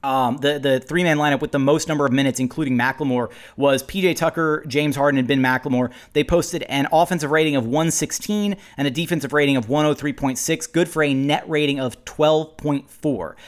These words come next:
That's just unbelievable. The next lineup was Tucker, Westbrook, and McLemore, and they posted a net rating of eight point seven. Then another one, Westbrook, Harden, and McLemore, posted a net rating of sixteen point one.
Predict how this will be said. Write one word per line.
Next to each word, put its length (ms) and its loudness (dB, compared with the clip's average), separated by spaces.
That's 180 -2
just 200 -2
unbelievable. 640 0
The 80 0
next 220 0
lineup 260 2
was 120 -2
Tucker, 400 0
Westbrook, 460 0
and 100 2
McLemore, 520 0
and 100 0
they 60 2
posted 320 0
a 60 2
net 200 -2
rating 240 -2
of 180 -6
eight 200 -4
point 240 -2
seven. 400 0
Then 160 0
another 260 4
one, 240 0
Westbrook, 400 0
Harden, 360 0
and 140 0
McLemore, 500 -2
posted 320 0
a 40 0
net 220 0
rating 240 0
of 80 -2
sixteen 560 2
point 240 0
one. 320 2